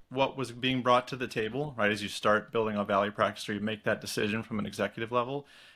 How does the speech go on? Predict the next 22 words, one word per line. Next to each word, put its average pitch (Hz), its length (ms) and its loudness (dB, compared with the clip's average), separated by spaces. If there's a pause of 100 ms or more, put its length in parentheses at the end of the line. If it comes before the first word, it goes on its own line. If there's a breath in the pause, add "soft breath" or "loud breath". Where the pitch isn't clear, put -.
(120)
But 117 140 4
I 120 100 6
don't 127 220 -2
think 117 340 -4 (460)
the 123 100 2
majority 120 540 4
of 98 60 -6
the 110 60 -2
groups 110 400 -6
involved 107 520 -2
in 117 160 -6
the 113 80 -4
buyer 113 280 4
journey, 120 280 -4
'cause 104 220 -6
it 98 100 -4
is 104 180 -2
a 98 80 -6
cycle 107 480 2
and 104 100 2
it 95 140 -4
is 104 320 -4